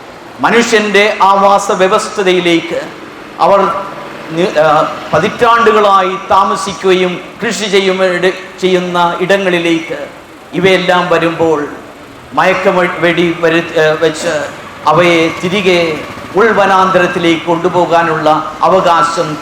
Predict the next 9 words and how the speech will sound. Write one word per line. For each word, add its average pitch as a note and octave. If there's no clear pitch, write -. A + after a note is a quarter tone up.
തീരുമാനം E3+
എടുക്കേണ്ടത് D3+
ഈ A3+
കർഷകരും D#3+
പ്രാദേശിക, E3
ആ, C3+
പദ്ധ-, D#3
ആ, D#3
സംവിധാനങ്ങളുമായിരിക്കണം. D#3